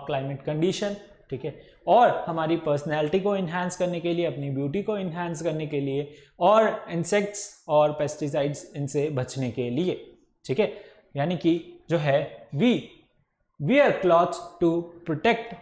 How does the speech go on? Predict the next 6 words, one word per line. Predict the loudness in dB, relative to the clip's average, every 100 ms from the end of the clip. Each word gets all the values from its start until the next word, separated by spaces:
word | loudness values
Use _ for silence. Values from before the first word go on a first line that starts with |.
| -12
our | -8 -6 0
body | 2 4 0 -4 -16 -6 -2
against | 2 4 4 2 -4 -18 _ -4
climatic | -2 -2 0 -2 0
condition, | 0 0 0 -4 -6 -10 -4
for | 4 6